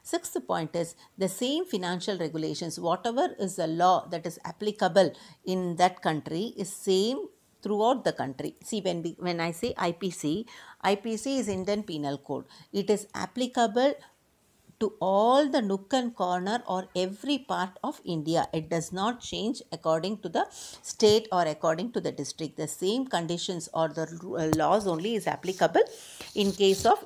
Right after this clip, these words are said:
internal trade. But whereas in international trade, different financial regulations are there, are, uh, regulations govern the international trade.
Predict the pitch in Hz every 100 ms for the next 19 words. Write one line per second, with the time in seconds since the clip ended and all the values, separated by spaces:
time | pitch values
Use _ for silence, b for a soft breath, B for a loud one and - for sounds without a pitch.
0 | 185 165 156 143 143 131 151 127 - B
1 | B - 185 175 175 214 370 320 196 180
2 | 190 247 254 233 - 156 127 156 156 -
3 | B B 185 233 - 370 359 180 160 165
4 | 208 190 151 156 151 139 190 214 - 160
5 | 202 - 139 165 233 180 190 - 170 151
6 | 175 175 - 233 - - 165 156 170 175
7 | 147 370 190 151 143 135 143 127 139